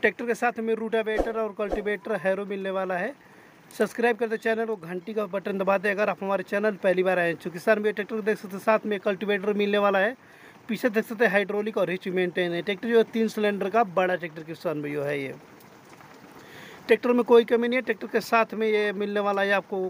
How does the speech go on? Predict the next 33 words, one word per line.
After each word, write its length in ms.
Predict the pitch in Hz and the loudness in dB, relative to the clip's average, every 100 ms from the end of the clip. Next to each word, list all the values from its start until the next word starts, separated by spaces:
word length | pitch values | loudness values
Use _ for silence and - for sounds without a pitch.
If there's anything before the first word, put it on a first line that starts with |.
| - | -4
कराहा 260 | 202 185 190 | -2 0 0
भी 120 | 202 | -2
मिलने 260 | 202 190 | -4 -2
वाला 220 | 190 185 185 | -2 0 0
है 60 | |
किसान 400 | 175 185 - 180 175 | -2 -8 -4 -2 -2
भाइयों, 320 | 170 185 254 - - - - - - - | 0 -2 -2 -8 -20 -20 -20 -20 -10 2
और 420 | 170 170 175 170 | 4 6 6 2
ट्रैक्टर 300 | 165 190 - | 0 -4 -2
के 140 | 190 190 | -2 2
साथ 300 | 202 202 208 | 2 2 -2
में 60 | |
मिलने 240 | 196 196 202 | -4 0 2
वाला 220 | 196 190 | 4 4
है 60 | |
आपको 260 | 185 - 185 | 2 -2 -6
रोटावेटर 580 | 185 175 185 175 170 185 | -4 0 0 2 -2 -2
भी 140 | 170 | -4
किसान 380 | 175 175 185 165 | -4 -2 0 0
भाइयों 160 | 160 220 | 0 -2
मिलने 260 | 202 165 165 | 0 0 0
वाला 180 | 160 156 | 0 0
है। 80 | |
देख 100 | 160 | -2
सकते 240 | - 180 226 | -6 2 2
हो 60 | |
ट्रैक्टर 280 | 233 190 202 | 2 -4 -2
के 100 | 180 | -4
पीछे 360 | 175 180 147 208 254 - - - 180 | -2 -6 4 4 4 -6 -20 -4 2
रोटावेटर 560 | 185 185 190 185 233 | 4 6 6 4 0
लगा 240 | 208 170 156 | -2 0 0
हुआ 240 | 147 147 | 2 0
है। 140 | 139 | 0